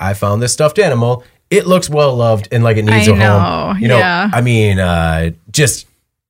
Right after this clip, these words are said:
Speaker 1: in, in, in our, uh, when we were kids, it was, "That car is gone. It doesn't matter how special it was to you.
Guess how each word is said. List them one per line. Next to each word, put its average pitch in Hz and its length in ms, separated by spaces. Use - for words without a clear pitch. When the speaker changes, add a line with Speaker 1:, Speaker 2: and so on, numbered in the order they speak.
Speaker 1:
in, 113 220
in, 101 200
in 107 200
our, 117 460
uh, 98 220
when 104 200
we 131 120
were 120 140
kids, 98 320
it 131 140
was, 104 420
"That 117 300
car 101 300
is 92 220
gone. 95 560
It 98 140
doesn't 107 260
matter 92 240
how 98 240
special 90 460
it 85 40
was 85 240
to 90 140
you. 85 300